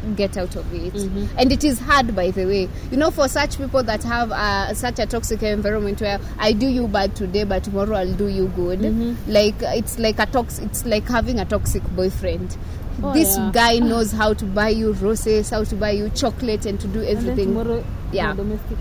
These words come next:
Speaker 2: violence.
Speaker 1: Yes, then he beats you tomorrow.
Speaker 2: You
Speaker 1: Then
Speaker 2: still come
Speaker 1: after
Speaker 2: back.
Speaker 1: that,
Speaker 2: <laughs>
Speaker 1: he buys you a bouquet of roses, uh, all stuff, all kind of things, and
Speaker 2: Mm-hmm.
Speaker 1: you're like, "Ah, I think, I think yesterday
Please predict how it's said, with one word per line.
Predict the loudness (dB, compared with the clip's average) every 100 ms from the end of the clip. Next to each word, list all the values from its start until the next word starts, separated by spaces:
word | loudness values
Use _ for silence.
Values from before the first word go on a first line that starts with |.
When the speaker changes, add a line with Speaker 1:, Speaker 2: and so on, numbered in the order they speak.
| -4
Speaker 2:
violence. | -6 -4 -4 2
Speaker 1:
Yes, | 4 6 6 4 -2 -2
then | 0 2 2
he | 2
beats | 2 0 0 -2
you | 0
tomorrow. | 2 4 4 4 0 -2 0
Speaker 2:
You |
Speaker 1:
Then | 4 6 4
Speaker 2:
still | 0 0
come | 2 4 4
Speaker 1:
after | 4
Speaker 2:
back. | 6 4 2
Speaker 1:
that, | 0 -2 -2 -2 -2 -2 0 -2 0
Speaker 2:
<laughs> |
Speaker 1:
he | 2
buys | 4 6 6 4 2
you | 0 2
a | 4
bouquet | 4 4 6 8 8
of | 4 2
roses, | 2 2 2 2 4 4 0
uh, | -2 0 0 -2 4
all | 8 8 6 -2
stuff, | -2 0 2 0 2
all | 2
kind | 2 0 0
of | -2
things, | -2 -4 -2 -2
and | 0
Speaker 2:
Mm-hmm. | 0
Speaker 1:
you're | 0
like, | -2 -4 -8
"Ah, | -8 -8 -6 -8 -8 -6
I |
think, | -4 -4 -4 -4
I | -2
think | 0 0 0
yesterday | 0 0 0 0 0 2 2